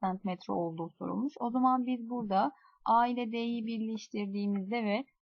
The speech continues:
bunu dik üçgene tamamladığımızda arkadaşlar ne olacak? Bakın şurada oluşan bir dikdörtgen var. İki ise buradaki kenar da iki olacak. B C on beş ise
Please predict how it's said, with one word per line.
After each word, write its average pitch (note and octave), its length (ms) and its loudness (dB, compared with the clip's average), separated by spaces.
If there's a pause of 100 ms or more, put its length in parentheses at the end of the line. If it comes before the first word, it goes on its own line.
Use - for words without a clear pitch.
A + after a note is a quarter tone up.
bunu B3 320 2 (460)
dik C#4 240 0
üçgene B3 460 -2
tamamladığımızda F#3+ 1000 0
arkadaşlar F#3 720 -2
ne D4+ 80 0
olacak? A3+ 480 0
Bakın G3+ 240 -4
şurada A3 380 -4
oluşan G#3+ 500 -4
bir G#3 120 -6
dikdörtgen G#3 680 -2
var. E3 160 -4 (100)
İki B3+ 280 -4
ise B3 300 -2
buradaki A3 420 -6
kenar G#3 420 0
da F#3+ 40 -2
iki - 300 -6
olacak. E3+ 460 -2 (260)
B A3 280 2
C B3+ 220 0
on C4+ 260 4
beş F#3 160 -2
ise D#4 280 -6